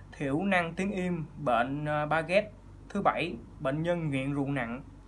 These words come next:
Về phần chống chỉ định tương đối, thứ nhất là thiếu thể tích và chất lượng xương khiến xương không đạt yêu cầu cái ghép im lặng cần thiết. Trường hợp này thường gặp ở các bệnh nhân mất răng lâu ngày,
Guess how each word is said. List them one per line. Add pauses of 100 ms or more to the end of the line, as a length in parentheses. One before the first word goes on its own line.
(480)
Về
phần
chống
chỉ
định
tương
đối, (240)
thứ
nhất
là (380)
thiếu
thể
tích
và
chất
lượng
xương
khiến
xương
không
đạt
yêu
cầu
cái
ghép (160)
im
lặng
cần
thiết. (400)
Trường
hợp
này
thường
gặp
ở
các
bệnh
nhân
mất
răng
lâu
ngày,